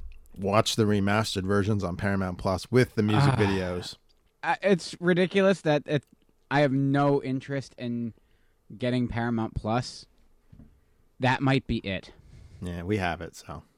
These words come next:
Speaker 2: I can, I can deal without it. I've lived so far.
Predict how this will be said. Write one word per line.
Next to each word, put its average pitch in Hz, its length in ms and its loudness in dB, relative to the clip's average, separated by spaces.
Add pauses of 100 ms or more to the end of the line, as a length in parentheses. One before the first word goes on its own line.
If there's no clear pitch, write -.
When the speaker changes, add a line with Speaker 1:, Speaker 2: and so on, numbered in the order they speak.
(260)
Speaker 2:
I 139 140 4
can, 175 180 0
I 151 120 4
can 165 220 2
deal 147 180 6
without 123 340 2
it. 90 120 -10
I've 104 260 -8
lived 113 400 -6
so 113 260 -6
far. 110 540 -2